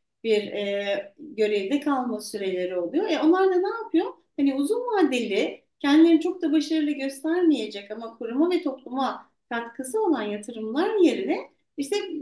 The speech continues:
ortaya çıkacak bir bilanço var. Sonuçta ondan hesap sorulacak.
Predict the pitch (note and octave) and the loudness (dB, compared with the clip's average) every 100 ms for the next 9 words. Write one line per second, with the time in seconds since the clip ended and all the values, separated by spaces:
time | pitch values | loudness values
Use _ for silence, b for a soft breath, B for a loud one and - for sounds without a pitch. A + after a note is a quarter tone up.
0 | B3 - - B3+ D#4 F4 F#4 G#4 - D4+ | -12 -16 2 4 4 4 2 0 -2 -4
1 | D4+ C#4+ E4+ G4+ - F4+ D#4+ D#4+ G4 G4+ | -2 0 -2 0 2 4 6 6 6 2
2 | C4+ G#3 G#3 C4+ C4 C#4 - D4+ C4 E4+ | 0 0 -2 -4 -2 -4 0 -2 0 2
3 | D#4+ C#4 E4 E4 - G#3+ F#3 D#3+ D#3 D3+ | 2 2 -2 -2 -4 -2 0 0 -2 -6